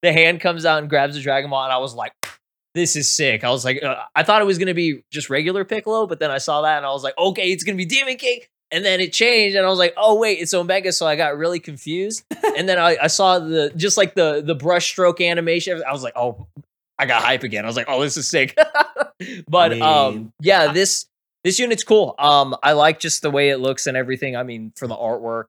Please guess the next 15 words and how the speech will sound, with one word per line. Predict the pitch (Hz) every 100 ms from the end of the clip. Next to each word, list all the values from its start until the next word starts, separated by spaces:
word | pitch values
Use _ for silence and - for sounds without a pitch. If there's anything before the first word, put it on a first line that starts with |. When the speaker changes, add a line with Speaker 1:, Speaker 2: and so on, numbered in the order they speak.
| -
Speaker 1:
Um, | 104 104 101 104 _
I | 151 175 190 196 151
just | 143 156 156 -
recently | 165 - 151 131
got | 127 131
him | 143 147
to, | 131
like, | 113 107
one | 120 139 151 160
<laughs> | -
star. | - - - 277 - 294 -
Again, | 247 156 170 190 165
I'm | 151
very | 143 165 156
lazy. | 147 147 151 135 123